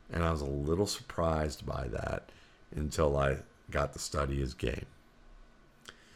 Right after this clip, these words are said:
Now, again, you can get the R S P on April first at mount waldman dot com to learn who that's gonna be. You can pre-order it, too, to make sure that you get it. You know, again, in addition to this little tease, obviously, you know, I bring the goods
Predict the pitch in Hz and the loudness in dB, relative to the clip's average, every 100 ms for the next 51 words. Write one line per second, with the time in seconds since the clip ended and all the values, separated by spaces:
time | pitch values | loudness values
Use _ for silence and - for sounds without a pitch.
0 | - - - - - 71 65 - - - | -20 -20 -20 -6 0 2 0 -2 -10 -6
1 | 69 73 67 69 71 73 78 71 76 - | 2 4 4 2 4 2 4 6 6 4
2 | - 80 76 76 76 71 - 78 - 73 | 2 2 2 0 0 -4 0 0 0 -4
3 | 71 69 - 67 65 - 64 64 64 - | -4 -4 -2 0 0 -2 -2 0 0 0
4 | - 85 87 - 62 71 69 71 65 65 | 0 2 2 0 -2 -2 -2 -4 -2 -2
5 | - - 62 64 110 120 120 120 - - | -4 -6 -6 -2 4 6 6 0 -12 -16
6 | - 73 69 69 69 67 64 69 67 67 | -6 -4 -2 -2 0 0 4 4 4 2
7 | 64 - 71 67 64 64 - 69 64 - | 0 -2 -2 0 -2 -4 -2 -4 -2 -2
8 | 73 65 78 67 65 - - - - - | -4 0 2 2 2 -4 -8 -20 -20 -12
9 | - 67 62 60 - 62 71 65 64 64 | -2 0 2 0 0 -2 -2 -2 -2 -4
10 | - - - 82 71 67 71 - 71 73 | -8 -18 -10 -6 -4 -2 -2 -2 -6 -2
11 | 69 67 78 69 69 - 85 71 67 64 | -2 0 -2 -2 -4 2 4 4 2 2
12 | 73 67 65 65 - 69 67 64 64 62 | 2 2 0 -2 -2 -2 -2 -2 -2 -2
13 | 65 65 62 62 65 64 60 - | -2 -4 -6 -8 -4 -2 -2 -6